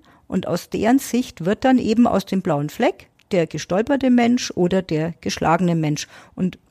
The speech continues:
aus diesem Grund wird es so ablaufen, dass in dieser sehr langen Beweisaufnahme die Anklage, also die Staatsanwältin, die ihre These ja schlüssig erklären möchte, Indizien an Indizien rein.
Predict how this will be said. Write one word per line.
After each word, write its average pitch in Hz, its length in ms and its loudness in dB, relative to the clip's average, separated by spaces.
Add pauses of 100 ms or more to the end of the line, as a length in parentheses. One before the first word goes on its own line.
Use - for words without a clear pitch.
aus 185 180 -4
diesem 233 300 2
Grund 262 480 2 (240)
wird 208 180 0
es - 220 0
so - 300 -2
ablaufen, 233 600 2
dass 202 160 -2
in 196 100 0
dieser 190 360 -2
sehr 214 320 0
langen 220 360 4
Beweisaufnahme 214 1080 0 (420)
die - 180 -6
Anklage, 202 920 0
also 135 240 -8
die - 240 -12
Staatsanwältin, 220 1000 0 (420)
die 214 220 4 (240)
ihre 226 380 4
These 208 420 -2
ja 196 120 4
schlüssig - 440 -2
erklären 190 520 -2
möchte, 156 580 0 (280)
Indizien 208 840 2
an 170 160 2
Indizien 143 640 -2
rein. 147 400 -8